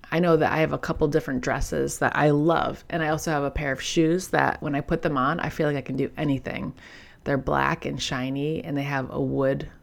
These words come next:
sole. They have a wood, um, heel, and they have a little gold bar on the front. And they're just so cool. I love them. And so every time I wear them, I'm like, "This is, these are me.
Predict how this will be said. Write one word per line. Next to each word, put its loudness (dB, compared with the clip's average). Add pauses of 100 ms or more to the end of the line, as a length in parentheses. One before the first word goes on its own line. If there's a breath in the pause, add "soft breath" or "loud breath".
(160)
sole. -2
They 2
have 0
a 2
wood, 0
um, -6
heel, 0 (480 loud breath)
and -2
they -2
have -4
a -4
little 0
gold 0 (920)
bar 2
on -2
the -6
front. -6 (100)
And -2
they're -2
just -2
so 4
cool. 2
I 0
love 2
them. -2 (880 loud breath)
And -2
so 6
every 6
time 2
I 2
wear 8
them, 2
I'm -6
like, -6
"This -6
is, -2
these 6
are 6
me. 2